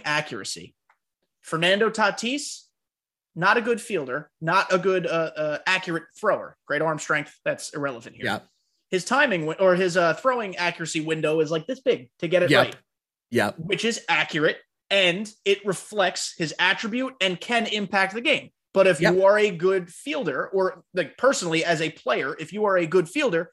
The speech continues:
Speaker 1: you can negate that by getting it perfectly in that window every time. I
Speaker 2: Yep.
Speaker 1: think if they could translate that type of relationship to other areas of fielding and animations,
Speaker 2: Mm-hmm.
Speaker 1: make a ton of sense. Listen, I, I know, guys, you, you can't take animations out of the game.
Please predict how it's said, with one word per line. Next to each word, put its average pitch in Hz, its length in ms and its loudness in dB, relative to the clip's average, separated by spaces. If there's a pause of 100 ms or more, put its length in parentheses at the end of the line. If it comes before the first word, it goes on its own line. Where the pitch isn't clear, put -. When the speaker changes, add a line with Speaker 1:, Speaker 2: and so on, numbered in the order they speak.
(100)
Speaker 1:
you 202 120 -2
can 202 160 -4
negate 220 340 2
that 180 180 2
by 180 80 0
getting 180 220 0
it 175 120 -10
perfectly 220 400 -4
in 202 80 -6
that 180 160 -2
window 175 260 0
every 156 260 -4
time. 127 200 -12 (500)
I - 40 6
Speaker 2:
Yep. 127 100 6
Speaker 1:
think 262 260 0 (360)
if 196 180 4
they 233 160 0
could 202 160 -2
translate 233 600 2
that 170 340 -4 (100)
type 190 300 0
of 147 280 -2 (680)
relationship 165 840 -2 (100)
to 185 180 -4 (100)
other 220 340 2
areas 180 460 4
of 160 200 -6
fielding 180 540 -4
and 160 220 -4
animations, 170 840 -6 (460)
Speaker 2:
Mm-hmm. 156 180 -2
Speaker 1:
make 127 140 2
a - 20 -6
ton 170 160 -2
of 147 80 -6
sense. - 180 -2
Listen, 190 220 0
I, 226 120 4 (360)
I 220 200 4
know, 180 420 4
guys, 147 340 -2
you, 160 160 -6
you 165 140 -6
can't - 340 -6
take 190 260 0
animations 147 520 -6
out 135 100 -4
of 113 60 -10
the 120 80 -20
game. 107 160 -12